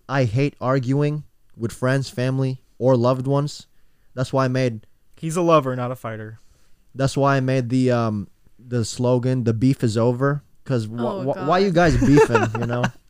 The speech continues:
Speaker 1: So you just gotta be chill. You don't, you have to do everything in your power not to fight.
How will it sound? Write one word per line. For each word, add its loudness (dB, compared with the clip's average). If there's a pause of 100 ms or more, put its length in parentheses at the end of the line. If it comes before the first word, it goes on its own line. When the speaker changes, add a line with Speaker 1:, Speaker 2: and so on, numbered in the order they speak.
(120)
Speaker 1:
So -4 (400)
you 0
just 2
gotta 2
be 0
chill. -2 (320)
You 2
don't, 2
you 0
have 2
to -4
do 2 (120)
everything -4
in -2
your -2
power -2 (180)
not -6
to -2
fight. -4